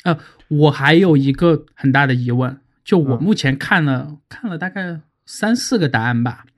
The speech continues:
Speaker 2: 嗯。
Speaker 1: 呃，为什么就没有回答者去质疑说，“你他妈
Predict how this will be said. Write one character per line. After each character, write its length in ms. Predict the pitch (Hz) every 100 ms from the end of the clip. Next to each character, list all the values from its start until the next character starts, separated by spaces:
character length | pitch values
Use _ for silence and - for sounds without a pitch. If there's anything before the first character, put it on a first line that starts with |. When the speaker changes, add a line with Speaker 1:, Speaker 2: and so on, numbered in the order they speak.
| _ _ _ 131
Speaker 2:
嗯。 240 | 117 107
Speaker 1:
呃， 420 | - 160 143 139 - _ _
为 300 | - 233 302
什 240 | 233 - 135
么 260 | 131 131
就 260 | 135 - -
没 300 | 185 143 143
有 220 | 220 147
回 280 | 120 131 135
答 280 | 147 123 156
者 320 | - 120 117
去 180 | - 160
质 380 | - - 170 135
疑 240 | 127 123
说 340 | 127 147 156 - _ _ -
，“你 100 | 135
他 180 | 156
妈 300 | 175 185 196